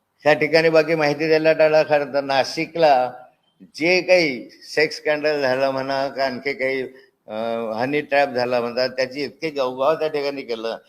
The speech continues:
त्या महिलेने जे आरोप केले, त्याच्यानंतर तीन ठिकाणी ते मागे घेतले, अशा स्वरूपाचे जे आहे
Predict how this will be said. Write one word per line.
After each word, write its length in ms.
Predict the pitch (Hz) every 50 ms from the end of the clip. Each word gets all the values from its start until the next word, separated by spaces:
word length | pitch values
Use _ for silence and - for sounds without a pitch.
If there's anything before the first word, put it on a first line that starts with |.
| _ _ _ _
त्या 80 | 151 143
महिलेने 540 | 139 135 123 127 139 139 151 147 147 156 156
जे 240 | 156 156 156 151 - - - -
आरोप 480 | 127 131 131 151 160 156 - - -
केले, 300 | 139 127 120 117 117 113
त्याच्यानंतर 580 | 101 - 131 127 117 147 143 143 143 139 143 131
तीन 280 | - _ 147 156 151
ठिकाणी 360 | 135 139 139 - 151 147 143 139
ते 100 | 135 143
मागे 360 | 139 135 131 135 139 151 156
घेतले, 480 | 151 151 127 - - 123 120 117 110 107 - - - - - _ -
अशा 280 | 110 127 123 151 151
स्वरूपाचे 480 | 151 - 151 143 139 147 151 147 147 151
जे 160 | 143 143 147
आहे 420 | 139 135 127 117 127 135 131 123